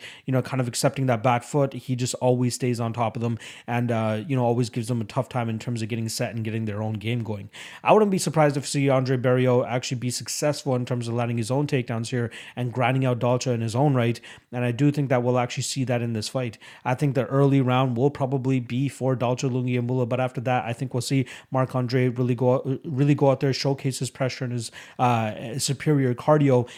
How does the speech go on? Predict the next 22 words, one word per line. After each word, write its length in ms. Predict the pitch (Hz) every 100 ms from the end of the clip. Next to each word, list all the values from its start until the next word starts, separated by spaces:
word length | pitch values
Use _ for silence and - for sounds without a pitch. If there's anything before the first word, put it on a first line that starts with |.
| -
and 100 | 123
I 60 | 120
think 180 | 139 127
he 60 |
should 160 | 120 117
go 160 | 117
out 80 | 117
there 140 | 123 117
and 100 | 113
absolutely 400 | 110 131 113 110
grind 420 | 117 117 113 113
out 200 | 113 107
Dalcha 440 | 110 110 117 110
in 140 | 110 107
this 160 | 101
spot. 380 | - 123 113 - _ _ _ _ _ _ _ -
I 120 | 147
like 260 | 147 147
Barriault. 460 | 147 143 147 147 147
I 100 | 110
like 220 | 120 143 -
the 260 | 143 123